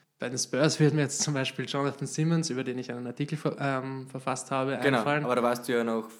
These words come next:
Speaker 2: sehr früh dabei eigentlich, wo du das geschrieben hast.
Speaker 1: Ja, genau, also ich verfolge ihn halt, seit er mehr oder weniger in der N B A durchgestartet ist und habe seinen Background dann auch angeschaut und die Story könnt ihr auf Cool dort nachlesen, also es ist halt eine ganz besondere Story, wie er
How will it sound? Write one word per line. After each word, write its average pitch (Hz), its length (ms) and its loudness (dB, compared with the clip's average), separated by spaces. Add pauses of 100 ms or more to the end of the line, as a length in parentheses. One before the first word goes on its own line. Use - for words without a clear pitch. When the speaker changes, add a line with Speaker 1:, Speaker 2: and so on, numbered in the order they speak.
(120)
Speaker 2:
sehr 123 240 -4
früh 135 160 -4
dabei 117 300 2
eigentlich, 98 500 -4
wo 104 80 -6
du 101 80 -2
das 104 180 -4
geschrieben 101 420 -8
hast. 98 200 -12 (220)
Speaker 1:
Ja, 180 220 4
genau, 160 240 6
also 139 220 4
ich 151 480 0
verfolge 151 520 2
ihn 147 100 0
halt, 139 320 0 (520)
seit 131 440 -2
er 139 80 0
mehr 131 160 0
oder 131 140 0
weniger 127 260 -4
in 127 80 -4
der 123 400 -4 (260)
N 127 160 -6
B 127 180 0
A 127 40 2
durchgestartet 143 680 -2
ist 160 360 -2
und 135 520 -8 (420)
habe 139 140 -4
seinen 131 240 -6
Background 123 420 -6
dann 127 140 -4
auch 127 240 -10
angeschaut 135 520 -2
und 139 320 -6 (840)
die 147 40 -4
Story 147 340 4
könnt 147 260 0
ihr 139 80 -2
auf - 140 -10
Cool 151 120 4
dort 143 160 0
nachlesen, 135 560 0
also 123 180 -4
es 120 140 -8
ist - 80 -10
halt 120 180 -6
eine 120 400 -6
ganz 131 220 -6
besondere 135 480 -2
Story, 127 340 -4
wie 131 140 -4
er 127 260 -4